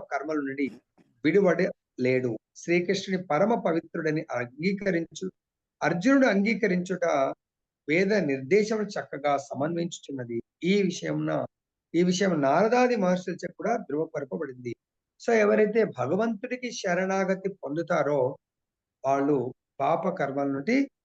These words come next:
పొందకుండా ఎవరు విడిపడలేరు. పొందిన వాళ్ళు పాప కర్మల నుంచి విడిపడగలరు.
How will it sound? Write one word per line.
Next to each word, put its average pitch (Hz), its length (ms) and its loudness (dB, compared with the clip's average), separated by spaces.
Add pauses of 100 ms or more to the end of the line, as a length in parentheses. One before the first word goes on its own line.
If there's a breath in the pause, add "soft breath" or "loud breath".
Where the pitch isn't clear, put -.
(240)
పొందకుండా 254 540 4
ఎవరు 220 260 4
విడిపడలేరు. 185 640 0 (200)
పొందిన 233 280 2
వాళ్ళు 220 420 2 (400)
పాప 180 260 -2
కర్మల 160 340 -6
నుంచి 160 260 -6
విడిపడగలరు. 143 560 -2